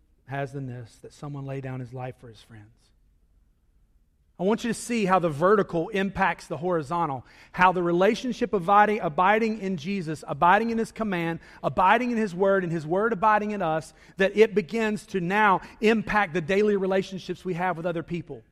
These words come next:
It doesn't just stay in that relationship, it begins to produce fruit. So let's come back to, though, to this idea of producing fruit, this idea of abiding.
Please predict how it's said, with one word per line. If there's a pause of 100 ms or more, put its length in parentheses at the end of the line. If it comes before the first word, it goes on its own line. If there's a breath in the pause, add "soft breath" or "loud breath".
(1200)
It
doesn't
just
stay
in
that
relationship,
it
begins
to
produce
fruit.
So (280 loud breath)
let's
come
back
to,
though, (200 loud breath)
to
this
idea
of
producing
fruit,
this
idea
of
abiding.